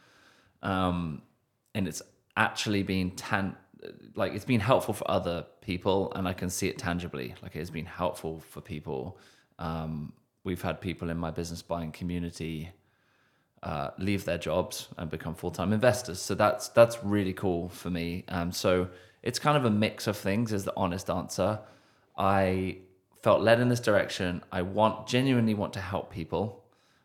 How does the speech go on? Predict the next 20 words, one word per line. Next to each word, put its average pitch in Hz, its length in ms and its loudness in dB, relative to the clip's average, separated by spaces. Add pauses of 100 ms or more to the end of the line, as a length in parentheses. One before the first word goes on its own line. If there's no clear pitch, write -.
(120)
but 104 100 4
I 104 60 8
wanna 110 180 6
help 113 220 0
people 107 240 -2
in 92 100 0
a 90 40 -2
structured - 480 -2
way, 87 180 -2
because 85 520 -6
as 90 220 -4
things 90 340 -4
get - 400 -8
bigger, 85 480 -2 (680)
like, - 140 -8
I 95 60 -2
can't 98 320 -2
just 92 240 -6
do, 92 180 -2
like, 85 300 -4